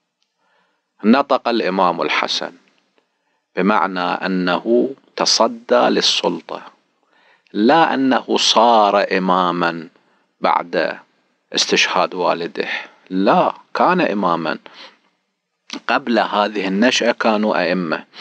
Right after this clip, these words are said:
حينما خلقهم الله سبحانه وتعالى فجعلهم أنوارا حول عرشه محدقين. لكن النطق بالإمامة يعني استلام الأمر ومباشرته فعلًا، والصمت بمعنى عدم استلام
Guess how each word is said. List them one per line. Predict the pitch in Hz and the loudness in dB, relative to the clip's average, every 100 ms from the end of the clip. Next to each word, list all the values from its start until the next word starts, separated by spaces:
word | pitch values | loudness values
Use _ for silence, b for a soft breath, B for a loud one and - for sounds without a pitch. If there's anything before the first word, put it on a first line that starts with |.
| B B B _ _ - | B B B _ _ -6
حينما | - 98 90 85 | -2 0 0 0
خلقهم | - 90 92 85 92 87 | 0 -2 0 0 -2 -4
الله | 90 95 | 0 0
سبحانه | - - - 80 73 82 82 - | 0 -6 -4 -4 -4 -8 -10 -6
وتعالى | 85 - - 92 101 107 110 B B B B | -4 -2 0 0 0 -4 -8 B B B B
فجعلهم | 92 92 73 92 - 92 | -2 0 2 0 -2 -4
أنوارا | 80 90 95 104 107 | -4 0 2 2 0
حول | 98 95 87 80 | -2 -2 -2 -2
عرشه | - 95 90 98 98 | -2 -2 -2 -2 -2
محدقين. | 87 - 87 82 87 78 - _ _ _ B B B - | -4 -6 -8 -8 -10 -12 -16 _ _ _ B B B -8
لكن | 101 - 104 | -8 -6 -6
النطق | 90 101 143 - - | -4 0 0 0 -4
بالإمامة | 113 104 95 98 104 107 113 | -2 -2 -2 0 -2 -2 -8
يعني | 139 113 90 107 - | -6 -2 -2 -2 -2
استلام | - - 110 117 107 | -4 -2 -2 -2 -2
الأمر | 101 92 113 131 | -4 -2 0 2
ومباشرته | 113 98 95 87 - 101 107 - 113 123 | 2 0 0 0 0 -2 -2 0 -2 0
فعلًا، | - - 95 87 82 90 _ B B B _ b b b b _ _ _ _ - b b b b b b | 0 0 -2 -4 -8 -18 _ B B B _ b b b b _ _ _ _ -20 b b b b b b
والصمت | 113 107 - 135 180 190 - | -2 0 0 2 2 0 -2
بمعنى | 123 135 131 151 | 0 2 0 -2
عدم | - 196 180 139 | 0 0 0 0
استلام | - - 110 107 95 82 | -2 -4 -2 0 0 -2